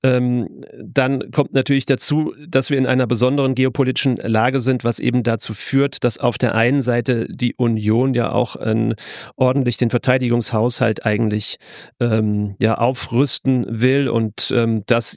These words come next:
geht eben nur auf der einen Seite über zusätzliche, ähm, Schulden und auf der anderen Seite kommt eben das von der S P D geforderte Infrastrukturpaket. Und du hast schon gesagt, na ja, das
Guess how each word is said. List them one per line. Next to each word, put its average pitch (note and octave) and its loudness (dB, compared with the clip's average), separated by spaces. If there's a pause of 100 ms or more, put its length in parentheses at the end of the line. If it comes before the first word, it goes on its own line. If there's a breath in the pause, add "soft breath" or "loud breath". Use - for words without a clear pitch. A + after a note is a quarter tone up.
(120)
geht A#2+ -2 (100)
eben A2+ 2
nur A#2 2
auf A2 -4
der G#2+ 2
einen A2+ 0
Seite A2 0
über G#2+ -2
zusätzliche, G#2+ -2 (440 loud breath)
ähm, G2+ 0 (140)
Schulden C#3 2
und - -2
auf B2+ -2
der - 0
anderen C3 2
Seite B2+ 0
kommt C#3 0
eben B2 2
das A#2+ 0
von A#2+ 0
der A2+ 0
S G2 -2
P A#2+ 0
D B2 2
geforderte A2+ 0
Infrastrukturpaket. C3 0 (540 loud breath)
Und A2+ -2
du A2+ 0
hast A#2+ 0
schon B2 -2
gesagt, A#2 0
na A#2 2
ja, A#2 0
das A#2 -2